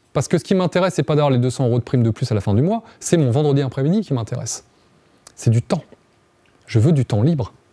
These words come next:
Je veux de l'autonomie. Je veux une qualité de vie. Et là, le système, il coince. <laughs> Parce qu'on a un modèle économique qui a tout axé sur la productivité et le fait de faire plus, toujours plus, toujours plus pour être plus compétitif. Et en face, il y a deux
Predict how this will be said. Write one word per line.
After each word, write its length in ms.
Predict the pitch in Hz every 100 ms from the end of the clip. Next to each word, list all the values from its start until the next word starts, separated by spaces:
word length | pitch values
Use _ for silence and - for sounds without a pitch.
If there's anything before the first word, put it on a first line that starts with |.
| _ _ - -
Je 100 | 117
veux 140 | 147
de 80 | 123
l'autonomie. 540 | 117 139 135 139 196 - - - -
Je 140 | 113 117
veux 100 | 165
une 80 | 196
qualité 300 | 170 160 175
de 40 |
vie. 140 | 196 - - - - - -
Et 80 | 147
là, 120 | 214
le 60 | 254
système, 340 | 220 202 254
il 100 | 240
coince. 480 | - 269 233 - - - - -
<laughs> 800 | - - - 151 202 214 196 127
Parce 140 | 139
qu'on 140 | 175
a 40 | 170
un 40 |
modèle 260 | 175 185 202
économique 640 | 196 202 202 208 - - _
qui 80 | 135
a 40 |
tout 160 | 131 214
axé 240 | 196 -
sur 140 | 196 151
la 100 | 123
productivité 840 | - 208 190 - 185 180 - 185 139 _ _ _ -
et 60 |
le 80 | 120
fait 140 | 127 143
de 120 | 120
faire 200 | - -
plus, 380 | - 226 220 -
toujours 280 | - 120 -
plus, 280 | - 175
toujours 240 | - 127 120
plus 240 | - 156
pour 140 | - 110
être 80 |
plus 160 | - 147
compétitif. 720 | - 107 101 139 - 269 - - - - - 117
Et 100 | 147
en 80 | 180
face, 340 | 277 277 -
il 40 |
y 20 | 156
a 120 | - - _ -
deux 380 | 151 233 233